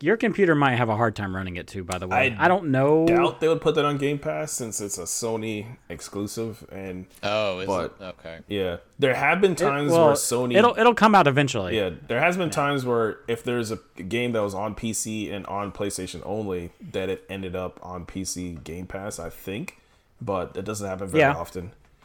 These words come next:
Speaker 1: Well, just like, like Death Stranding did,
Speaker 2: Yeah.
Speaker 1: you know?
Speaker 2: Yeah, yeah, that's exactly
Speaker 1: Um,
Speaker 2: right. Death Stranding was on there, yeah.
Speaker 1: I will say there's a, there's a demo on P C for this.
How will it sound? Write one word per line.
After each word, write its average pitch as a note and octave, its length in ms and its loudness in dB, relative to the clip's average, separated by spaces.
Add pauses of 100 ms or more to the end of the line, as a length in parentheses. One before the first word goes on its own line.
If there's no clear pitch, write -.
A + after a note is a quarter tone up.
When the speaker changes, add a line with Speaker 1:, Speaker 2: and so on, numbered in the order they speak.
(280)
Speaker 1:
Well, F3 120 2
just E3 180 2
like, C3+ 260 4
like A#2 180 2
Death G#2+ 180 -2
Stranding G2 440 -8
did, F2+ 180 -8
Speaker 2:
Yeah. G2+ 180 0
Speaker 1:
you - 60 -6
know? F#2+ 220 -12
Speaker 2:
Yeah, A#2 280 0 (140)
yeah, A#2+ 100 -2
that's G#2 180 -6
exactly A#2 500 0
Speaker 1:
Um, A#2+ 60 2
Speaker 2:
right. G#2+ 220 -2
Death E2 120 -10
Stranding G2+ 300 -8
was D2+ 140 -12
on D2+ 140 -14
there, D2+ 120 -14
yeah. E2 220 -12 (100)
Speaker 1:
I C#3+ 100 -2
will F#3+ 180 4
say F#3 260 6
there's E3 300 6
a, D3+ 140 6
there's D3+ 240 2
a D#3+ 60 4
demo E3+ 280 4
on A#2+ 160 2
P C#3 160 -2
C C#3 260 0
for C#3 500 0
this. - 420 -4